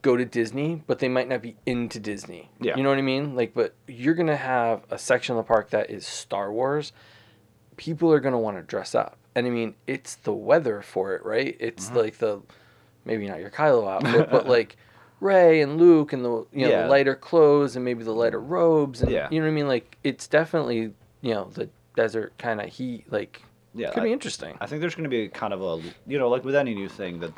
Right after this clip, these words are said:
Speaker 2: anyone does, like Disney, it's gonna be a learning curve. They're gonna have to see how it works, 'cause right now the policy is if you buy it there, you can wear it there. But then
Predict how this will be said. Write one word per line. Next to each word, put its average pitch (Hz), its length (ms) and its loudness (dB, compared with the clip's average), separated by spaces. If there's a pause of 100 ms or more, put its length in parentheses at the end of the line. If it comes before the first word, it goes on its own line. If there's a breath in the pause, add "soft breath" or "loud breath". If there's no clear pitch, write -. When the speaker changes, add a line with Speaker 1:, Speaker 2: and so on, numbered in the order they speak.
(120)
Speaker 2:
anyone 90 340 -8
does, 80 260 -6
like 82 140 -10
Disney, 85 260 -10
it's 80 120 -14
gonna 113 140 -8
be 98 80 -6
a 92 40 -4
learning 87 320 -6
curve. - 260 -16 (680 loud breath)
They're 110 140 -2
gonna 110 140 0
have 113 240 0
to 107 80 -12
see 110 280 -4
how 95 220 -4
it 82 100 -12
works, 73 280 -10
'cause 87 220 -10
right 131 200 2
now 113 160 -2
the 110 80 -6
policy 98 420 -4
is 85 160 -8
if 80 100 -16
you 85 80 -10
buy 110 200 2
it 120 120 -2
there, 101 200 -4
you 92 80 -12
can 90 180 -14
wear 90 100 -4
it 78 140 -10
there. 67 120 -12
But 82 140 -12
then 92 200 -10